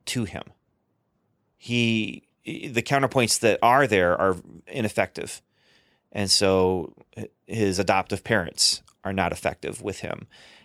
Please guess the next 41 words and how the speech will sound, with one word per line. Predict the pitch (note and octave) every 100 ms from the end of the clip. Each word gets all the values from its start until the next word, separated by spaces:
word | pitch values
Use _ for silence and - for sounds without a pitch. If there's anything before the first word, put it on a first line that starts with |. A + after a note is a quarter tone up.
| _
And | - F#2+ F2 F2 - - -
same | - C3
with | B2
Joker. | C#3 C#3 F2+
You | F2
know, | F#2
there's, | G2 -
there's | G#2 G2
all | G2
these | G2
counterpoints | - A2 G#2 G#2+ F2+ -
to |
Joker | F2 G#2+ B2 F2+ F2
that | F2+
are | E2+
just | E2 F2
not | F#2 F2+ F2 -
effective, | - G2 F#2 - D#2+ - - _ _ _ _ -
uh, | F2+ D2+
because | - - G2+ F2+ - - - _ _ _ _
society | - G2+ - A2 G2+ F2
is | E2+
just | -
against | F2+ E2 F#2+ - -
him. | - - -
And, | F#2 F#2+ D#2
but | G2+
in | F2 F#2
this, | C3+ G#2+ -
it's | E2+
just | - -
a |
kid | - - A#2 G#2
realizing, | G2+ F#2+ F2+ F2+ E2+ - - _ _ _ _ -
"I've | - G3 A#3
got | - C3+ - _ _
the | G#2+ A2+
power | - A#2+ D#3
of | A2 D#2+
life | G2 C3+
over, | A2+ F#2 F2+ E2